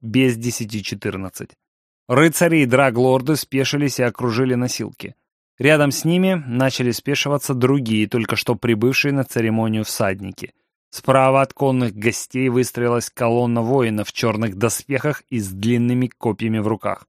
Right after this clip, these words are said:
Слева сгруппировалось с полсотни эльф-ведьм. Ровно в полночь на каменный парапет перед статуей Кхейна вышла королева Маратти, король Маликит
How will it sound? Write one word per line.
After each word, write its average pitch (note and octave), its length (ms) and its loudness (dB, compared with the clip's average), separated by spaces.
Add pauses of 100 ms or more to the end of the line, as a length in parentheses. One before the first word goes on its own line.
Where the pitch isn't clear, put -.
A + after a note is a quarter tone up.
(440)
Слева C3+ 420 4
сгруппировалось B2 800 4
с - 60 -6
полсотни B2+ 840 0 (220)
эльф-ведьм. G#2 840 -4 (960)
Ровно F3+ 280 4
в - 80 -8
полночь C#3 460 0
на A#2 240 0
каменный C3 500 0
парапет A#2+ 520 0
перед A#2 300 0
статуей A#2+ 540 0
Кхейна D3 560 2
вышла C3 320 2
королева A#2+ 480 2
Маратти, B2+ 640 2 (340)
король C3 320 4
Маликит C3+ 680 2